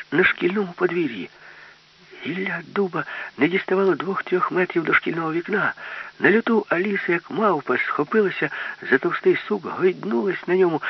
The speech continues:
і злетіла на нижню гілку. Звідти стрибнула на землю і побігла слідом за Колею та піратами. Всі учні бачили цей смертельний номер,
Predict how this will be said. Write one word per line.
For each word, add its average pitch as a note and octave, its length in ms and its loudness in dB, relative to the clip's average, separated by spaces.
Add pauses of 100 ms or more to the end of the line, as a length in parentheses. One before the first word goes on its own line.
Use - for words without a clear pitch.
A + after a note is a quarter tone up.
(260)
і F#3 140 8
злетіла G#3 460 4
на F3+ 140 6
нижню G#3+ 360 0
гілку. C#3+ 440 -2 (540)
Звідти F#3+ 400 -2
стрибнула D#3+ 520 0
на D3+ 100 -2
землю F#3+ 420 2
і - 60 -6
побігла F#3+ 480 0
слідом E3 380 0
за C3 100 2
Колею F#3+ 360 2
та D#3+ 120 -4
піратами. D3+ 440 -4 (400)
Всі - 260 0
учні F3+ 360 0
бачили F3 540 0
цей D#3 140 -2
смертельний E3+ 600 2
номер, F#3+ 360 2